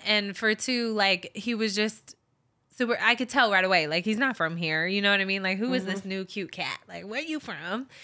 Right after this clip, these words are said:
Speaker 1: He would sit with one of my friends, and I was like, "Who is that?" You know?
Speaker 2: Right.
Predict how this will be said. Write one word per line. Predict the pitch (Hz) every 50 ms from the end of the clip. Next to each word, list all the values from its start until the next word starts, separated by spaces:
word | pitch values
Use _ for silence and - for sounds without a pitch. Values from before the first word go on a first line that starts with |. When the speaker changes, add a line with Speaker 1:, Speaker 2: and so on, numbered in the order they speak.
| - - -
Speaker 1:
He | _ - 247
would | 226 226 220
sit | - - 240 208
with | 208 208
one | 226 214 208
of | 208
my | 196 190 202
friends, | - 208 202 208 208
and | 214
I | 208
was | 196 208
like, | 208 214
"Who | 214 311 427 508
is | 523 453 392
that?" | 403 466 466 254 196 151 92 - - _ _
You | - 240 254
know? | 233 220 220 220 226 240 269 294 - -
Speaker 2:
Right. | 165 165 156 156 156 160 - 202